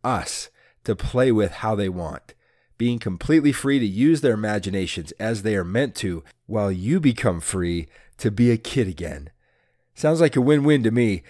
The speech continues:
And there's a great game, by the way, that is becoming a staple at my home called Santa Cookie Elf Candy Snowman.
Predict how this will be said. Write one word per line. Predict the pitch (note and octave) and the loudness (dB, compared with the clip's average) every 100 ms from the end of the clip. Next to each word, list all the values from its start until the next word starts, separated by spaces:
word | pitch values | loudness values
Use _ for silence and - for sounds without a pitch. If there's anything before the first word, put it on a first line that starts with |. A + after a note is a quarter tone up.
| _ _ _ - | _ _ _ -2
And | B2+ | 2
there's | D#3 D3+ | 2 2
a | |
great | A2+ A3+ G#3+ | 2 0 2
game, | G3 E3+ | 2 2
by | A2+ A2 | 4 4
the | G#2+ | 4
way, | A2 | 4
that | A2 | 4
is | B2 A2+ | 2 0
becoming | A#2 C#3+ C3 | -2 -2 -2
a | G#2 | -4
staple | - - D3 C3+ A#2+ | -2 0 0 2 0
at | |
my | G#2 G#2+ | 2 -2
home | - - C3 G2+ | -2 -2 0 0
called | - A2+ G#2+ F#2 | -2 0 0 0
Santa | - C3 C3+ C#3+ D3+ | -4 -2 -2 -2 -4
Cookie | - B2+ B2 A#2 - | -2 -4 -2 -4 -2
Elf | G#2+ A2+ A2+ - | 0 0 -2 -6
Candy | - A2 G#2 | -4 -2 -2
Snowman. | - G2+ F#2+ F2 C#2+ - | -4 -4 -4 -4 -8 -12